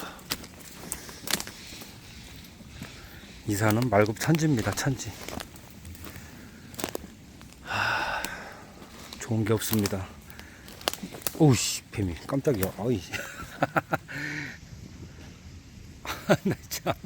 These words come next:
야, 이 새끼 이거. <laughs> 나 깜짝 놀랐네. 아유.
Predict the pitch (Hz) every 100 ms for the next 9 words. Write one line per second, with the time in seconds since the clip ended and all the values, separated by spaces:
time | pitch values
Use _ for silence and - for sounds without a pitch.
0 | - 165 190 - - 202 226 220 185 156
1 | - - 113 113 110 107 - - 123 107
2 | 110 127 - - 143 - - - - 160
3 | 120 104 95 85 - - - 139 120 117
4 | 110 - - - - - - - - -
5 | - - - - - - - - - -
6 | - - - - - - - - - -
7 | - - - 101 101 95